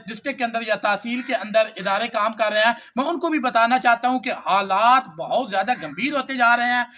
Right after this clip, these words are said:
اللہ نہ کرے کہ پھر لوگ سڑکوں کے اوپر ہوں۔ جم-، اے، ایک جمہوری حق ہے لوگوں کا احتجاج کرنا، پھر ایسا نہ ہو کہ لوگوں کو پکڑ کے آپ ایف آئی آریں دے رہے ہوں، اے،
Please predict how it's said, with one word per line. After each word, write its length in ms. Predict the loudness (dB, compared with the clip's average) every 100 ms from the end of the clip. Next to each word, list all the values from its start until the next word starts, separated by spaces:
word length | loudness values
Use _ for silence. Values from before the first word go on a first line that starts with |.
| -8 -2
اللہ 180 | 4 6
نہ 80 | 6 4
کرے 220 | 2 0 -8 -20 -20 _
کہ 100 | 0
پھر 400 | 0 0 2 2 2 -2
لوگ 340 | -4 -2 -2 0
سڑکوں 280 | 0 0 -2
کے 100 | -2
اوپر 280 | -2 0 2
ہوں۔ 180 | 0 -4 _ _ _ _ _
جم-، 300 | -10 -10 0
اے، 100 | 2
ایک 440 | 2 0 -4 -4 -6
جمہوری 420 | -6 -2 0 2
حق 260 | 0 0
ہے 80 | 0
لوگوں 300 | 0 0 0
کا 100 | 2
احتجاج 600 | 2 0 -2 4 4 4
کرنا، 320 | 0 0 -2 -2 -10 _
پھر 180 | 2 2 4
ایسا 300 | 2 2 0
نہ 80 | 2
ہو 280 | 2 -2
کہ 100 | -2
لوگوں 340 | -4 -4 -4 -4
کو 140 | -4
پکڑ 320 | -4 -2 -2
کے 140 | -2 -2
آپ 180 | 2 2 2
ایف 180 | 0 0
آئی 140 | 0
آریں 220 | 0 0
دے 200 | 0 -2
رہے 160 | -2 0
ہوں، 140 | 0 -2 -10 -4 4
اے، 200 | 4